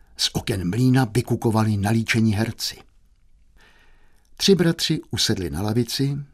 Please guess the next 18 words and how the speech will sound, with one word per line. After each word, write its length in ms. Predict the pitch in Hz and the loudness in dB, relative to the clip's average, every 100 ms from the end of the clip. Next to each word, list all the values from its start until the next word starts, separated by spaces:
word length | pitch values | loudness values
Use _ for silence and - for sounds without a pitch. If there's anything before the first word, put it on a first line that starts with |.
| _ | _
uprostřed 640 | - - 127 127 - 135 - | -8 -4 -2 -2 -4 -4 -6
Kamil. 440 | - 78 - - - - - _ _ _ _ - _ _ - | -8 -8 -10 -16 -20 -20 -20 _ _ _ _ -20 _ _ -2
Sahá 340 | - 107 82 | 0 0 -4
do 140 | 76 | -8
kapsy 580 | - 101 - - 123 127 - - | -6 -6 -4 -4 -4 -6 -12 -12
a 100 | 78 | -8
vytáhne 500 | - 110 117 110 101 - | -4 2 4 4 0 -2
koženou 500 | 117 123 147 151 151 | 0 2 2 0 -2
tobolku 680 | 143 101 87 98 101 - 117 | -4 -6 -4 -4 -6 -4 -4
se 180 | - 92 | -2 -2
stříbrnými 800 | - 107 117 110 123 123 82 69 | -2 0 0 0 0 0 -2 -6
rohy 440 | 76 78 92 104 - | -10 -8 -8 -8 -8
a 100 | 95 | -6
s 120 | - | -4
monogramem. 760 | 82 123 131 - - - - - - _ _ _ - - - - - _ _ - | -2 -2 -2 -6 -10 -14 -18 -20 -20 _ _ _ -20 -20 -20 -20 -20 _ _ -16
„Dárek 760 | 95 123 143 160 160 160 - - | 0 6 6 6 2 -4 -6 0
mé 280 | 113 117 | 2 2
choti,“ 680 | 113 - 180 185 - 113 107 | 0 -2 -4 -4 -4 -4 -4